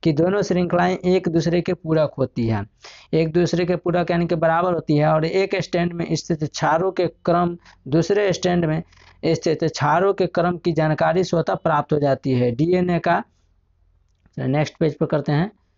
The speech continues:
तो इस चैनल पर नया है तो चैनल को सब्सक्राइब कर लीजिएगा।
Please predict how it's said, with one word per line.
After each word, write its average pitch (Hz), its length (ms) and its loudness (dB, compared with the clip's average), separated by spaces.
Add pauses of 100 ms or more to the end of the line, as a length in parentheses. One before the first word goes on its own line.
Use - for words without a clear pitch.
(1600)
तो 139 60 0
इस 139 140 0
चैनल 165 160 0
पर 165 180 0 (460)
नया 151 220 2
है 165 60 2
तो 165 100 -2
चैनल 156 220 -2
को 151 120 0
सब्सक्राइब 147 420 -2
कर 160 140 -2
लीजिएगा। 147 380 0